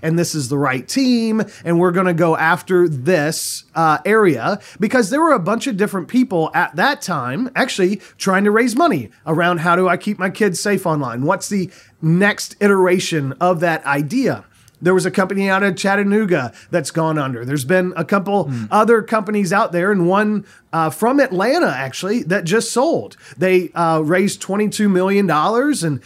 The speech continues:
Speaker 1: they were going out there, and not only were they trying to do the whole keeping kids safe online, but they were trying to make your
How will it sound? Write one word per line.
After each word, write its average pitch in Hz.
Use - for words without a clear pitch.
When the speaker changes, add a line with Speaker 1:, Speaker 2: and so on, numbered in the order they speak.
Speaker 1:
they 185
were 196
going 190
out 202
there, 202
and 165
not 185
only 226
were 190
they 180
trying 196
to 170
do 208
the 190
whole 190
keeping 202
kids 214
safe 165
online, 139
but 196
they 196
were 185
trying 190
to 185
make 170
your 165